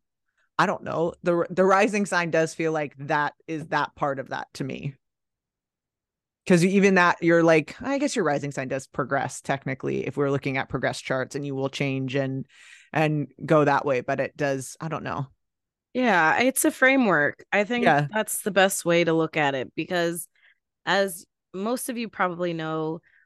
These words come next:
Speaker 2: um, the way that we practice astrology, the rising sign sets up the houses. And even in whole sign, um,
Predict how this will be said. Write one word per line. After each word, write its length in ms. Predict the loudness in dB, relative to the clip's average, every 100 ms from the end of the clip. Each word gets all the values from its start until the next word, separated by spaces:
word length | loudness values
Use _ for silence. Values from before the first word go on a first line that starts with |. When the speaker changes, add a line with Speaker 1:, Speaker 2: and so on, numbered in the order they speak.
| _ -8
Speaker 2:
um, 500 | -6 -4 -6 -10 -14 _ _ -6
the 120 | -2
way 200 | 0 0
that 220 | 0 -2
we 100 | -2
practice 460 | -4 -6 -8 -12 -16
astrology, 720 | -12 -6 -2 -2 -4 -6 -6
the 160 | -4 -2
rising 400 | 0 -2 -6 -6
sign 320 | -6 -6 -6
sets 240 | -10 -8
up 100 | -10 -10
the 60 |
houses. 920 | -8 -6 -4 -6 -6 -6 -6 -8 -8 -10 -20 _ _ 0
And 440 | 2 4 4 2
even 360 | 2 4 4 4
in 600 | 2 2 4 2 2 0
whole 280 | -2 0 0
sign, 640 | 2 2 2 2 -2 -4 -8 -8
um, 580 | -6 -4 -6 -8 -12